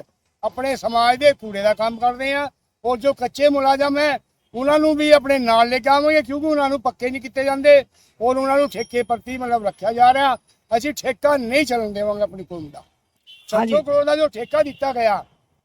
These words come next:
Speaker 1: ਸਰਕਾਰ ਮ-, ਕਿਉਂ ਮਤਲਬ ਏਦਾਂ ਦੀ ਕ-, ਕੰਮ ਕਰ ਰਹੀ ਆ? ਸਰਕਾਰ ਉਹ ਛੇ ਸੌ ਕਰੋੜ ਆਪਣੇ ਸ਼ਹਿਰ ਦੇ ਨਾਲ ਸੁੰਦਰ ਬਣੂਗਾ। ਇਹ ਵੀ ਇਹ ਕੂੜੇ ਦਾ ਕੰਮ ਜਿਹੜਾ ਮਤਲਬ ਕੂੜਾ ਸਿੱਟਾ ਜਾਂਦਾ, ਉਹ ਵਧੀਆ ਕੀਤਾ ਜਾਵੇ।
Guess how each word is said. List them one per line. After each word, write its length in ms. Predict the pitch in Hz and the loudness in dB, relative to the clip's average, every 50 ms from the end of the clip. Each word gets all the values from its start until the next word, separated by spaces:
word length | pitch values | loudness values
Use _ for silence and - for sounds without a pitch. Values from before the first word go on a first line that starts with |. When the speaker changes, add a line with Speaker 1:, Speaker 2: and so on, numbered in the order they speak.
| _ _ - | _ _ 2
Speaker 1:
ਸਰਕਾਰ 600 | 226 247 247 - - 262 285 311 320 330 294 330 _ _ _ _ _ _ _ - | 2 2 2 2 2 4 4 6 6 4 4 0 _ _ _ _ _ _ _ -6
ਮ-, 140 | 214 220 226 | -2 -2 -2
ਕਿਉਂ 340 | 220 - - 269 330 359 370 | -2 -2 -4 -2 -2 0 4
ਮਤਲਬ 200 | 359 349 349 330 | 6 8 8 8
ਏਦਾਂ 200 | 330 320 330 320 | 8 8 4 4
ਦੀ 100 | 330 320 | 4 0
ਕ-, 220 | 262 - 294 277 220 | -6 -6 -10 -6 -2
ਕੰਮ 220 | 277 277 285 277 294 | -2 -2 0 -2 -2
ਕਰ 160 | 277 277 262 | -2 -4 -4
ਰਹੀ 180 | 262 269 277 | -4 -2 0
ਆ? 180 | 269 262 240 214 _ _ _ _ _ - | 2 2 2 0 _ _ _ _ _ -2
ਸਰਕਾਰ 320 | - 247 254 240 277 302 | 0 0 0 2 4 6
ਉਹ 120 | 311 302 | 6 6
ਛੇ 180 | 285 - 233 - | 4 2 -2 -6
ਸੌ 220 | - - 294 302 | -2 0 0 0
ਕਰੋੜ 380 | 240 262 269 277 294 302 285 226 - - _ _ _ - | 2 4 6 8 10 10 8 6 2 -12 _ _ _ -8
ਆਪਣੇ 240 | 220 226 277 294 285 | -6 -4 -2 -2 -2
ਸ਼ਹਿਰ 260 | - 233 262 269 285 | -2 -2 -4 -4 -2
ਦੇ 140 | 247 302 302 | 0 -2 0
ਨਾਲ 320 | 285 294 294 302 294 254 - _ _ _ _ - | 0 0 0 0 -2 -6 -10 _ _ _ _ -14
ਸੁੰਦਰ 320 | - 247 247 254 294 311 302 | -12 -6 -2 0 0 2 2
ਬਣੂਗਾ। 440 | 302 302 302 294 285 277 254 208 - _ _ - - - - - - | 2 2 2 4 4 4 4 4 0 _ _ -20 -20 -20 -12 -6 -4
ਇਹ 120 | 226 254 277 | -4 -4 -4
ਵੀ 160 | 285 269 277 | -2 2 2
ਇਹ 60 | 285 | 0
ਕੂੜੇ 320 | 277 - 262 277 277 285 | 0 0 -4 0 0 2
ਦਾ 140 | 285 294 294 | 2 2 0
ਕੰਮ 320 | 294 - 269 269 277 277 269 | 2 2 0 0 0 0 -4
ਜਿਹੜਾ 400 | 277 277 277 277 269 262 240 - _ _ _ _ - 202 | -2 0 2 4 4 4 2 0 _ _ _ _ -10 -8
ਮਤਲਬ 220 | 233 247 254 226 | -6 -6 -6 -8
ਕੂੜਾ 260 | - 254 262 269 269 | -6 -4 -2 -2 -2
ਸਿੱਟਾ 300 | - 240 233 - 254 262 | -2 -6 -6 -4 -2 0
ਜਾਂਦਾ, 480 | 262 254 247 254 285 302 294 233 165 135 _ - - 131 131 127 120 | 2 2 2 4 4 4 4 4 2 0 _ -20 -20 -18 -18 -18 -16
ਉਹ 160 | - 185 220 220 175 180 | -10 -8 -8 -6 -4 -4
ਵਧੀਆ 380 | - 131 190 269 294 320 330 | -4 -2 2 6 8 8 6
ਕੀਤਾ 300 | 240 269 226 - 262 254 | 6 2 -2 -2 -2 0
ਜਾਵੇ। 280 | 226 240 226 233 262 | 4 4 4 6 6